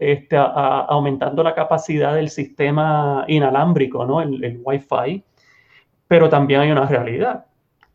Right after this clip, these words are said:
La realidad es que muchos de los estudiantes pueden tener uno o dos trabajos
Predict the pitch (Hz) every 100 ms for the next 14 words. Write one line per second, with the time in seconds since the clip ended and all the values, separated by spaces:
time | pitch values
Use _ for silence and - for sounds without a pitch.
0 | _ - 131 123 117 117 127 - 156 143
1 | 143 160 156 151 - 143 131 147 160 156
2 | 135 - - _ _ _ _ _ _ _
3 | - 143 143 151 151 143 147 151 143 143
4 | - 139 131 135 131 196 - -